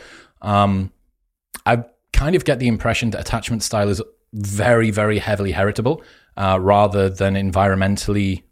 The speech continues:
uh, inculcated. I would love to see some of these studies about crying it out and babies being left on their own replicated, and whether or not they do.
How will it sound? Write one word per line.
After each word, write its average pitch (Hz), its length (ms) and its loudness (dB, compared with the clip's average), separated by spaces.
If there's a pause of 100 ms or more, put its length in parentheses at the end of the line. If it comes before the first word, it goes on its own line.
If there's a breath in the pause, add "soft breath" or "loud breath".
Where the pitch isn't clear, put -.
(100)
uh, 95 180 -6
inculcated. 113 680 -2 (1800 loud breath)
I 120 540 4
would 110 320 -2
love 113 380 2
to 117 100 -6
see 104 460 -2
some 104 380 -2
of 98 160 -2
these 98 180 -4
studies 104 380 -2
about 95 300 -2
crying 107 380 2
it 101 140 0
out 101 340 2
and 92 100 -6
babies 104 280 0
being 98 200 -2
left 95 220 0
on 98 80 0
their 95 180 2
own 92 280 -2
replicated, 98 640 -2
and 95 160 -6
whether 95 180 2
or 98 60 0
not 98 160 -2
they 92 100 -2
do. 101 380 0